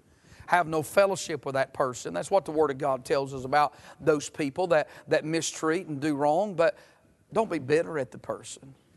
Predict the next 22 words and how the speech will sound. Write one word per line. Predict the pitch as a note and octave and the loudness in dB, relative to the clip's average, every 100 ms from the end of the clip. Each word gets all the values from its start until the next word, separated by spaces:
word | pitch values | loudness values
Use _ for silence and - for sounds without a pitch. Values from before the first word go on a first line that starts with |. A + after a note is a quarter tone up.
| - _ _ - | -20 _ _ 2
Don't | G3 - | 2 2
hate | E3 F#3 - | -2 -4 -4
the | B2+ | -10
person. | - B2 A#2+ - C#3+ D3 _ _ _ _ _ _ - | -4 -4 -6 -12 -14 -16 _ _ _ _ _ _ -6
You | F3 | 0
know, | |
you | F3 F#3 | 2 4
don't | A3 | 2
have | C#3 F#3 - | 2 -4 -2
to | C3 - - | -4 -6 -10
hang | - F3 D#3+ | -2 0 2
out | F#3 G3+ | 2 2
with | D3 C3+ - | 0 -2 -2
them, | D#3+ E3 | -4 -2
but | D3 | -4
you | - | 0
don't | F3 E3 | 0 0
have | F#3 - | -4 -2
to | C#3 | -2
hate | E3+ F3+ | -2 -4
them | - - | -6 -8
neither. | - F3 C#3+ | -8 -10 -14